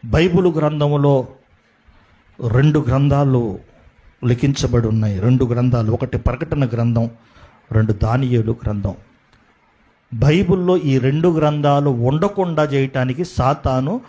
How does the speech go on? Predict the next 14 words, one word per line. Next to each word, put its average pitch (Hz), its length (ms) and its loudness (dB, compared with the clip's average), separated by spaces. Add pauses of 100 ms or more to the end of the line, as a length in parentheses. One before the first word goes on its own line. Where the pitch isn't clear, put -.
(300)
ఎన్ని 165 420 4
కుట్రలు 147 500 -2
చేశాడంటే 160 520 0
అన్ని 143 140 -4
కుట్రలు 143 340 -6
చేశాడు. 135 400 0
మీరు 131 440 0 (380)
చరిత్ర 185 280 0
చదువుకోండి. 127 600 0 (1800)
చాలా 185 260 2
సభలు 185 420 0
జరిగినాయి 147 560 0 (380)
పండితుల 170 440 2
మధ్య. 123 420 -2